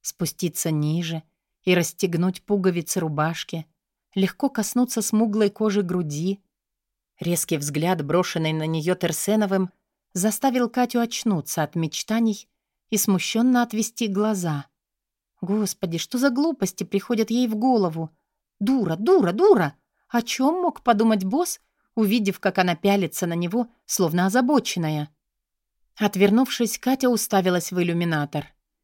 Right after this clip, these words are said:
Ей стало стыдно за собственную разошедшуюся фантазию. Надо же, размечталась, напредставляла себе невесть чего. Вот что значит отсутствие регулярного секса. Либидо подводит в самый неожиданный момент.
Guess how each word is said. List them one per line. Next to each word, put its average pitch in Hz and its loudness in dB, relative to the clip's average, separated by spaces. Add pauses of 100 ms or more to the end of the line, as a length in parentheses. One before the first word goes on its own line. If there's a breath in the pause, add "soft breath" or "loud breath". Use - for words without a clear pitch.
(140)
Ей 208 4
стало 233 0
стыдно 190 0
за 160 0
собственную 165 -2
разошедшуюся 196 -2
фантазию. 165 0 (440)
Надо 196 2
же, 160 -6 (380)
размечталась, 294 0 (380)
напредставляла 170 0
себе 220 0
невесть 214 0
чего. 190 0 (640)
Вот 254 4
что 277 -2
значит 240 2
отсутствие 202 2
регулярного 202 2
секса. 202 -4 (400)
Либидо 262 4
подводит 185 2
в - -12
самый 240 2
неожиданный 185 2
момент. 160 -2